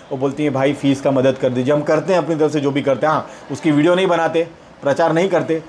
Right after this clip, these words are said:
लेकिन ये हालत है कि लोगों को एक तरीके से भिखारी बना के छोड़ा है इस व्यवस्था ने। मीरा भाईंदर के अंदर अठारह सौ करोड़ का बजट है, इस अठारह सौ करोड़ के बजट के अंदर कितना पैसा शिक्षण व्यवस्था को ठीक करने के लिए खर्च किया जा रहा है,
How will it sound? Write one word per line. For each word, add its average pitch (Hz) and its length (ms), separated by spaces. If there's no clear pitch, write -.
लेकिन 196 240
ये 240 160
हालत 180 380
है 175 100
कि 151 100
लोगों 160 400
को 175 220
एक 156 120
तरीके 160 320
से 190 100
भिखारी 143 400
बना 165 220
के 147 120
छोड़ा 135 280
है 147 220
इस 151 180
व्यवस्था 135 420
ने। 98 100
मीरा 170 240
भाईंदर 180 320
के 170 120
अंदर 165 200
अठारह 170 360
सौ 220 140
करोड़ 165 280
का 170 100
बजट 131 380
है, 220 200
इस 151 120
अठारह 190 300
सौ 214 120
करोड़ 175 240
के 180 100
बजट 160 320
के 196 80
अंदर 180 200
कितना 214 420
पैसा 160 400
शिक्षण 196 300
व्यवस्था 214 400
को 196 120
ठीक 196 200
करने 180 240
के 175 60
लिए 180 80
खर्च 170 220
किया 160 180
जा 151 160
रहा 151 100
है, 160 260